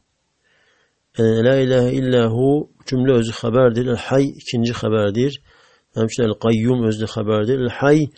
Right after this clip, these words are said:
diri, ölmez, əbədi. El Qayyum mənası odur ki, özü, yəni özünü, e,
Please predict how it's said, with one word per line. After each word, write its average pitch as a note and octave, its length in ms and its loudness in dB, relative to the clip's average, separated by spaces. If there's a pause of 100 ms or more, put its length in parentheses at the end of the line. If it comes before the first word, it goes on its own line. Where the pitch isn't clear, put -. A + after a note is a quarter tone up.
(420)
diri, A#2 440 0 (1400)
ölmez, A#2+ 540 4 (260)
əbədi. A2+ 460 4 (840)
El C3 240 4
Qayyum C#3+ 680 4 (1040)
mənası B2 440 2
odur D3 180 0
ki, D#3 80 0 (140)
özü, C3 340 2 (1900)
yəni A2 300 2
özünü, B2 440 2 (540)
e, A2 160 0